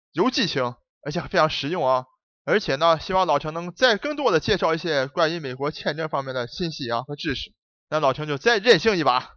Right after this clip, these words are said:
因为上一期老程主要讲的一些是关于啊旅行的签证啊，十年有效这么一个话题。那么还有很多家里人啊，在美国学习的，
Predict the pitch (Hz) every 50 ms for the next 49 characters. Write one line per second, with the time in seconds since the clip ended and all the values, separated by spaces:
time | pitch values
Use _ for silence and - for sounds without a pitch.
0 | _ _ _ _ _ - 175 185 175 - - 294 285 254 226 196 214 180 151 147
1 | 185 190 156 - 151 170 180 165 165 117 123 131 147 165 156 160 151 139 139 -
2 | - 156 151 175 165 139 135 139 147 147 139 _ _ _ _ - - 127 131 123
3 | 127 127 123 120 - 139 147 185 196 180 - 185 135 123 143 147 127 110 - -
4 | 123 - - - 160 165 170 156 127 117 117 - 190 160 123 - - _ _ _
5 | _ _ _ - 160 156 143 131 143 139 - 135 117 - - 117 120 117 - _
6 | _ _ _ _ _ _ _ - 202 196 226 247 220 - 240 269 269 269 240 214
7 | 196 - 240 220 190 175 156 151 170 185 185 - - 156 160 151 180 185 160 135
8 | 135 160 180 - - - 185 214 202 220 175 160 143 131 123 -